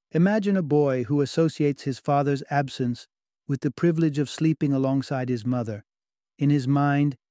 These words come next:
his father's permanent absence would mean uninterrupted closeness with his mother.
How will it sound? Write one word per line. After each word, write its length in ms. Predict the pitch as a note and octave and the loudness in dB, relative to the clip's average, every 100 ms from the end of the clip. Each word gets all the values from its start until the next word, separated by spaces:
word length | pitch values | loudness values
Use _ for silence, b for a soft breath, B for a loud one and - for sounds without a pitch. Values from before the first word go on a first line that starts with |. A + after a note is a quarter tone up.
| _ | _
his 180 | C#3+ - | -4 -2
father's 400 | D3 D3 C#3+ C3 | -2 0 0 -2
permanent 480 | - D#3 D#3 C#3+ - | 0 2 2 0 -2
absence 500 | C#3 C3+ - D3 - | -2 -2 -2 -4 -2
would 160 | C3+ C3+ | -4 2
mean 300 | C#3+ C#3 B2+ _ _ _ | 4 2 0 _ _ _
uninterrupted 920 | - D#3+ E3 E3 D#3 C#3+ C#3+ - C#3 C#3 - | 0 4 4 2 0 -2 -4 -4 -6 -6 -8
closeness 720 | - D3+ D3+ C#3 A#2 - - _ _ | 0 0 0 -4 -4 -6 -18 _ _
with 160 | C#3 C3 | -4 -4
his 120 | A#2+ | -2
mother. 380 | C3+ A#2+ G#2 | -2 -2 -6